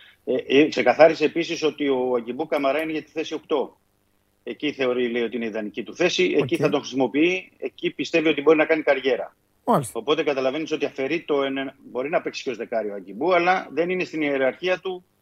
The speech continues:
Speaker 1: στην ιεραρχία του Μαρτίνς, δηλαδή, η
Speaker 2: Μμ.
Speaker 1: πρώτη ή η δεύτερη λύση για τη θέση δέκα.
Speaker 2: Το, βέβαια, αυτό
Speaker 1: Ε,
Speaker 2: τώρα ο Μαρτίνς το αποφασίζει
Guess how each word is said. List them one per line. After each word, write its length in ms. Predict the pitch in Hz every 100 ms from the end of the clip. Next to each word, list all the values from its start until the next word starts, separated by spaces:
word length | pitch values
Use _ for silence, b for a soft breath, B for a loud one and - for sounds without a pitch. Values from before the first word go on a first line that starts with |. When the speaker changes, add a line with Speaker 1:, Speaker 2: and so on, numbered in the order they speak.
| _ _ _ _ _
Speaker 1:
στην 300 | - 139 135
ιεραρχία 340 | 127 123 - 143
του 80 |
Μαρτίνς, 360 | 135 123 160 151
δηλαδή, 280 | 127 123 156 175 -
η 100 | 147
Speaker 2:
Μμ. 280 | 139 135 123 -
Speaker 1:
πρώτη 280 | 147 160 156
ή 100 | 160
η 60 |
δεύτερη 360 | 135 151 151 131
λύση 500 | 135 147 151 139 -
για 160 | - 123
τη 80 | -
θέση 320 | 107 139 - 127 120 117 113 110 107
δέκα. 320 | 107 87 85 _ -
Speaker 2:
Το, 200 | 190 240
βέβαια, 280 | 175 214 240
αυτό 160 | 143 240
Speaker 1:
Ε, 40 |
Speaker 2:
τώρα 220 | 226 247
ο 60 | 240
Μαρτίνς 420 | 214 180 262 254
το 60 | 226
αποφασίζει 580 | 180 202 185 269 247